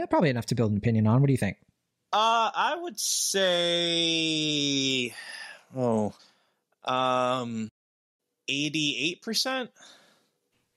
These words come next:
Speaker 1: A little off, but I, you, you never got to the spot on that you did earlier in the show, but, uh,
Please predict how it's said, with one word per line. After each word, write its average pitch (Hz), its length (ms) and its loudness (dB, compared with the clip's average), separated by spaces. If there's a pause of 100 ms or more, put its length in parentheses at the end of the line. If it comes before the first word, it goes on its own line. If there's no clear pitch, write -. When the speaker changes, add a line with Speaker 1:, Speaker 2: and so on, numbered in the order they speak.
Speaker 1:
A 151 60 2
little 202 260 4
off, 156 300 2
but 147 220 2
I, 156 80 0
you, 170 240 2
you 180 160 2
never 202 220 2
got 196 260 0
to - 80 -2
the 147 120 2
spot 147 320 2
on 131 240 2
that 107 100 -2
you 110 100 -2
did 113 240 0
earlier 117 300 2
in 107 80 0
the 104 60 2
show, 110 280 0
but, 120 240 2
uh, 117 300 0